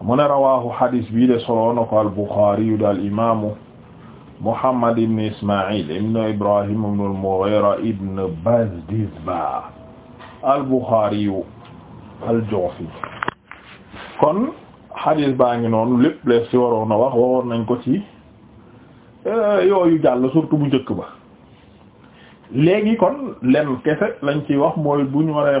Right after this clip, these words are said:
xool lëkkaaleem ak buntu bi nga xam ne baabu maa yaqulu inda an-nawm, buntu li nga xam ne moom la jaam bi di wax fa buy nelaw. Ñu ne la hadis bi leer na. Yonent saa saam lii bu lorsqu'il s'apprêtait à dormir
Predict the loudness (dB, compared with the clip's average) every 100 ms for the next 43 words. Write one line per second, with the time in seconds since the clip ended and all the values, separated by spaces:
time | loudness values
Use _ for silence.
0 | 0 2 2 2 2 2 2 0 -2 -2
1 | -4 -2 -2 -2 -2 -2 -2 -2 -4 -2
2 | -2 0 0 0 -2 -4 -2 0 0 0
3 | 0 0 -4 -8 -16 -20 -20 -20 -20 -20
4 | -20 -20 -20 -20 -20 -6 0 2 4 2
5 | 2 2 0 0 2 2 2 2 2 2
6 | 0 2 2 2 -2 -18 -20 -18 -18 -18
7 | -18 -2 0 0 -4 -20 -20 -20 -20 -20
8 | -16 -4 0 2 2 0 -4 -10 -20 -20
9 | -20 -20 -20 -20 -20 -20 -20 -20 -20 -20
10 | -8 -2 0 0 -2 -2 -4 -4 -2 -2
11 | -2 -6 -20 -20 -20 -16 -6 -2 0 2
12 | 0 0 -2 0 -2 -2 -4 -6 -12 -8
13 | 0 0 0 -2 -2 0 -2 0 -2 -2
14 | -2 0 0 0 0 0 -4 -10